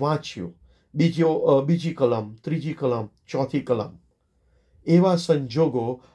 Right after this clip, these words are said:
આપણા જીવનમાં પણ આવે છે. આપણે કોઈક શારીરિક માંદગીથી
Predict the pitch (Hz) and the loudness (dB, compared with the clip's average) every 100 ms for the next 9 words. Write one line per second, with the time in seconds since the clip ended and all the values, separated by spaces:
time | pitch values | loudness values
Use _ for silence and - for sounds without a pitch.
0 | - 135 139 147 139 - 143 139 131 135 | -4 -2 0 0 -2 -2 -2 0 0 0
1 | 131 135 127 120 123 113 - 104 _ _ | 0 0 0 0 -2 -2 -8 -16 _ _
2 | _ _ _ _ _ _ _ _ _ - | _ _ _ _ _ _ _ _ _ -2
3 | 151 165 160 160 - - 165 175 175 175 | 0 2 2 0 -4 -4 2 2 2 0
4 | 165 156 151 151 147 139 - 85 | -4 -2 -2 -2 -4 -6 -10 -16